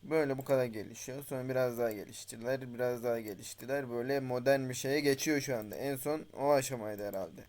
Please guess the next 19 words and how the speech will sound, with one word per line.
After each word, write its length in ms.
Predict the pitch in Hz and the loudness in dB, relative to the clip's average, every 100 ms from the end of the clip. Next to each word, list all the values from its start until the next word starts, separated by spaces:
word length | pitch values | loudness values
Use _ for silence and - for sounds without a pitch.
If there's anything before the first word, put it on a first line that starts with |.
| - - _ _ _ - _ | -20 -20 _ _ _ -20 _
Şu 140 | - 120 | -6 -4
anda 220 | 135 147 | 0 2
geçti 340 | 139 135 - | 2 0 -2
modern 420 | 135 117 110 107 | -4 -2 -2 -4
bir 40 | 107 | -10
şeye. 300 | - 95 - - _ _ - - - - _ _ _ _ _ _ | -12 -14 -16 -20 _ _ -20 -20 -20 -20 _ _ _ _ _ _
Geçti. 760 | 120 127 127 - 120 123 139 - - - - - | -6 -4 -6 -8 -6 -2 -4 -6 -20 -20 -20 -16
Geçti. 720 | 120 117 117 - 107 123 135 - - | -8 -6 -8 -12 -8 -6 -6 -10 -18
Bakın. 380 | 117 113 110 113 - - - | -4 -4 -4 -16 -18 -20 -16
Bak. 260 | 110 - - - - | -16 -16 -20 -20 -2
Kafes 460 | 127 - 156 139 | -2 2 0 0
mi? 180 | 123 110 | -6 -6
Bu 40 | 139 | -2
ne? 360 | 147 139 127 | 0 -2 0
Böyle 260 | 135 135 131 | 0 0 -4
bir 60 | |
şey 200 | 131 139 | -4 -4
yapıyor 400 | 135 127 131 131 | 0 -2 -2 -6
bunlar. 280 | 107 101 107 | -6 -10 -14